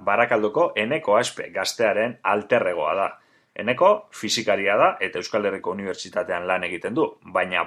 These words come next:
bata kendu eta betaurreko eta eskularru beltzak janzten dituenean,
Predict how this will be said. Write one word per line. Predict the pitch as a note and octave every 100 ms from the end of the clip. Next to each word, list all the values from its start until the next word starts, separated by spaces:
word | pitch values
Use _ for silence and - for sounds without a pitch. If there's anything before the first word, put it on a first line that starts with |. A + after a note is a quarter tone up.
| F2
bata | C#3 C#3 A2+
kendu | A#2+ A2+ E2+
eta | E2 E2 E2
betaurreko | E2+ B2 A#2+ A2 -
eta | - D#2+
eskularru | - A2 G#2+ F#2+ F#2+
beltzak | F#2+ F#2+ D2 -
janzten | E2 A2 A2+ - F#2
dituenean, | E2 D#2+ G#2+ F#2 G2+ D#3+